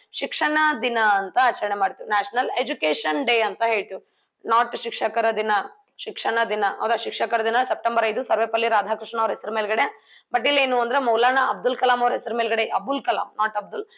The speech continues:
So ಮೌಲಾನಾ ಅಬುಲ್ ಕಲಾಂ ಆಜಾದ್ ಅವ್ರ ಹೆಸರು ಮೇಲ್ಗಡೆ ನವೆಂಬರ್ ಹನ್ನೊಂದರಂದು ಶಿಕ್ಷಣ ದಿನ ಅಂತ ಹೇಳ್ಬಿಟ್ಟು ನಾವ್ ಆಚರಣೆ ಮಾಡ್ತೀವಿ.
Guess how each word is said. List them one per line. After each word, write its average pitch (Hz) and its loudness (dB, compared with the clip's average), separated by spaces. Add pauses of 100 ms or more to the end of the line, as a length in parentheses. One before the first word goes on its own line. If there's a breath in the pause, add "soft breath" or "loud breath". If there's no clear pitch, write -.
(180 soft breath)
So 247 0
ಮೌಲಾನಾ 262 4
ಅಬುಲ್ 208 -2
ಕಲಾಂ 269 4
ಆಜಾದ್ 226 2
ಅವ್ರ 233 4
ಹೆಸರು 226 -4
ಮೇಲ್ಗಡೆ 220 0
ನವೆಂಬರ್ 254 2
ಹನ್ನೊಂದರಂದು 247 0
ಶಿಕ್ಷಣ 285 -4 (120)
ದಿನ 233 -2
ಅಂತ 208 -2
ಹೇಳ್ಬಿಟ್ಟು 214 -2
ನಾವ್ 262 2
ಆಚರಣೆ 196 -2
ಮಾಡ್ತೀವಿ. 196 -4